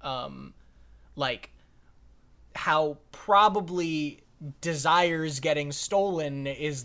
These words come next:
the same as when they stole Desires, right, to a certain extent, in that it causes a change of heart,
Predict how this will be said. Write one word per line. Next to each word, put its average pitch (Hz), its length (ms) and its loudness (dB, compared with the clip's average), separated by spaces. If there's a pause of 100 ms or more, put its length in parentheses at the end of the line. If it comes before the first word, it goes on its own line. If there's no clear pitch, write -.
the - 80 -8
same 160 440 -2
as 147 160 -6
when 147 300 -4
they 147 260 0
stole 151 480 -4
Desires, 139 840 0
right, 135 280 -4
to 147 120 -8
a 135 40 -8
certain 160 420 -2
extent, 131 480 -6 (300)
in 160 120 -4
that 147 120 -2
it 143 80 -8
causes 151 400 -2
a 151 60 -12
change 139 320 -6
of 127 80 -14
heart, 156 440 0